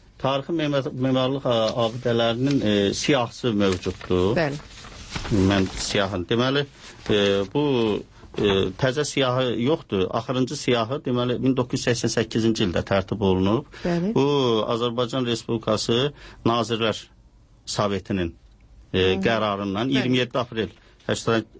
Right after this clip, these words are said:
Speaker 1: e,
Speaker 2: Nə yazılır orada? Nə deyilir?
Speaker 1: min doqquz yüz səksən səkkizinci il tarixli. Deməli, e, e,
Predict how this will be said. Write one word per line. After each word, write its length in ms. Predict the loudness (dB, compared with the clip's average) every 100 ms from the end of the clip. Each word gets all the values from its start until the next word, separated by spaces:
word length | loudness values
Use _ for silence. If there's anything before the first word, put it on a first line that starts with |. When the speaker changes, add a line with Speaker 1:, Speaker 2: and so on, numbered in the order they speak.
| -6
Speaker 1:
e, 160 | 0 4
Speaker 2:
Nə 140 | 4 4
yazılır 300 | 0 -2 -2
orada? 40 |
Nə 0 |
deyilir? 60 | 0
Speaker 1:
min 60 |
doqquz 280 | 0 -2 0
yüz 100 | 0
səksən 240 | 0 0 0
səkkizinci 480 | -2 0 0 2 0
il 80 | 0
tarixli. 460 | 0 0 -2 -4 0
Deməli, 340 | 2 2 0 -2 -12 -20 -4
e, 80 | 0
e, 1120 | 2 4 2 2 -2 -6 -16 -20 -18 -10 -8